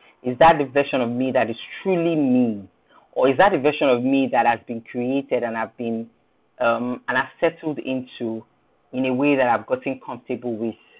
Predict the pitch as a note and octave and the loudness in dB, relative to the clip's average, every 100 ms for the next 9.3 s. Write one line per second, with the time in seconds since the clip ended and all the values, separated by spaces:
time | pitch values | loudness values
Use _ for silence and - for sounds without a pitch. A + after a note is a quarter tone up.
0 | - A2+ A2 A2+ G#2+ _ _ _ _ _ | -8 -4 -4 -6 -10 _ _ _ _ _
1 | _ _ _ _ _ _ _ D3 E3 G#3 | _ _ _ _ _ _ _ -4 -2 -4
2 | - - _ - B2+ B2 A#2+ B2 A2+ C3 | -6 -20 _ -6 0 2 2 0 0 -4
3 | - D3 - A#2 A#2 B2+ A2 A2+ G#2 - | -6 -12 -10 -8 -6 -2 0 0 -2 -4
4 | _ _ _ _ - B2+ A2+ G2+ - _ | _ _ _ _ -2 2 2 2 -6 _
5 | _ _ _ _ _ A#2 A#2+ B2+ C#3 - | _ _ _ _ _ -6 -4 -6 -6 -6
6 | A2+ - G#2+ G#2 G#2 - B2+ B2+ A2+ - | -6 -4 -6 -6 -8 -8 -8 -6 -6 -8
7 | _ _ - C3+ C3+ A#2+ A#2 A#2+ A#2+ B2 | _ _ -8 -8 -4 -6 0 0 0 -2
8 | A2+ A#2 A#2+ A#2 A2 - - G#2+ G#2+ G#2+ | -2 -4 -4 -2 -2 -2 -6 -10 -6 -2
9 | A#2 A2 | -2 -2